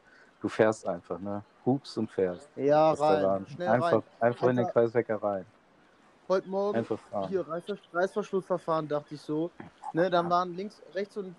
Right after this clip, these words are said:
Speaker 2: also ich war auf der zweiten Spur und ich dachte so, okay, die ordnen sich ja wohl gleich irgendwann ein. Ich habe immer so eine Lücke gelassen, damit die reinfahren.
Speaker 1: Ja.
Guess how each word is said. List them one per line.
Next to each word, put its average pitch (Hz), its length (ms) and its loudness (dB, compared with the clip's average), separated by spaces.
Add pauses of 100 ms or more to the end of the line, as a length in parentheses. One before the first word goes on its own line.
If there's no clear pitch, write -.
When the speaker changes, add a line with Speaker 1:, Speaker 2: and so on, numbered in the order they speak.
(100)
Speaker 2:
also 160 200 -2
ich 165 160 -4
war 180 80 4
auf 170 120 2
der - 100 -20
zweiten 180 300 -2
Spur 220 420 0
und 156 160 -2
ich - 80 -16
dachte 170 240 -4
so, 156 120 0
okay, 180 260 -2
die 165 160 -6
ordnen 151 340 -2
sich 175 140 -10
ja 185 100 -6
wohl 170 100 -4
gleich 165 220 0
irgendwann 170 220 -2
ein. 156 120 0
Ich - 80 -4
habe 147 140 -2
immer 151 140 0
so 143 80 -2
eine 143 100 0
Lücke 170 280 2
gelassen, 139 320 2
damit 131 180 -8
die 139 80 0
reinfahren. 131 580 -2
Speaker 1:
Ja. 104 520 -2